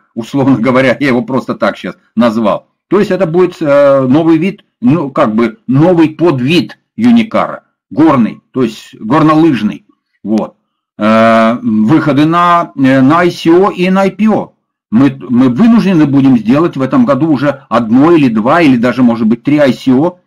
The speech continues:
и начинается процесс подготовки к I P O. Видите, здесь наверху две тысячи девятнадцатый двадцать первый год.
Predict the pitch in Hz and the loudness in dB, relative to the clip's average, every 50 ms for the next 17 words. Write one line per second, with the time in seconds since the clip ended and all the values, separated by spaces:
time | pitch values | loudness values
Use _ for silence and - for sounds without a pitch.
0 | _ _ _ _ _ - 151 147 117 107 - _ _ - 120 131 - 139 127 110 | _ _ _ _ _ -2 0 0 0 0 -4 _ _ -2 -2 -2 0 0 0 2
1 | 107 107 110 120 123 - 165 - - 160 165 - - - 123 120 131 - - - | 2 2 0 -2 -2 -4 -6 -4 -4 -4 -6 -4 -6 -6 -6 -6 -6 -6 -8 -6
2 | 117 110 117 139 135 - 117 107 - - 135 131 - - 147 143 147 156 156 - | -4 -2 -2 -2 -2 -2 -6 -6 -6 -6 -6 -6 -6 -4 -2 -2 -2 -2 -2 -2
3 | 226 240 208 - - - _ _ _ _ _ _ _ _ _ _ _ _ _ - | -2 -2 -2 -4 -6 -8 _ _ _ _ _ _ _ _ _ _ _ _ _ -4
4 | 143 220 160 123 110 - 98 98 139 190 190 - 202 180 165 135 - 107 98 90 | -2 0 0 0 -2 -4 -4 -4 -2 -2 -2 -2 -2 -2 -2 -4 -4 -6 -6 -4
5 | 98 139 170 - - 226 - - 101 104 117 165 - 294 269 254 220 - - 214 | -2 -2 0 0 0 0 -2 -2 -4 -4 -4 -4 -2 -2 -2 -2 -4 -6 -8 -10
6 | 180 - _ _ _ _ - 131 180 185 - 165 151 135 - 156 151 151 151 151 | -10 -10 _ _ _ _ -6 -4 -4 -4 -4 -6 -10 -8 -8 -6 -6 -4 -2 -2
7 | 127 104 98 98 90 - | -2 -2 -4 -8 -10 -12